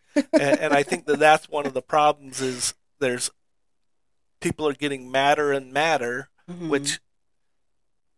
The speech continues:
Speaker 2: i-, in my mind isn't, um, just their fa-, like, I think they're being led to be mad. If you listen to,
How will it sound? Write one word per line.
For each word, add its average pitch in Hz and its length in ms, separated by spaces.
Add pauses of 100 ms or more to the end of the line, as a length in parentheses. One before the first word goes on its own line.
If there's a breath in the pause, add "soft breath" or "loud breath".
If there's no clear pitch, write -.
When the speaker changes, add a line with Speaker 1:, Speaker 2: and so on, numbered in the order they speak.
Speaker 2:
i-, 143 180
in 143 200
my 165 240
mind 139 400
isn't, 156 380 (1160)
um, 123 320 (800)
just - 280
their 127 160
fa-, - 200
like, 139 220 (100)
I 139 80
think 156 240
they're 131 140
being 135 580 (220)
led 156 380
to 139 60
be 120 160
mad. 98 300 (720)
If 139 180
you 131 120
listen 156 380
to, 139 640